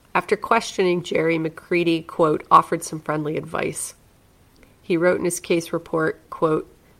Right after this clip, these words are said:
"We explained to him that he did not have to return to New York with us if he did not wish to. In view of what Stuerman had told us, I explained to him that he might be better off returning with us,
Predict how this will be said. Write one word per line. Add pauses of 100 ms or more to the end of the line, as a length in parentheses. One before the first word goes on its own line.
(100)
"We
explained
to
him
that
he
did
not
have
to
return
to
New
York
with
us
if
he
did
not
wish
to. (840)
In
view
of
what
Stuerman
had
told
us,
I
explained
to
him
that
he
might
be
better
off
returning
with
us,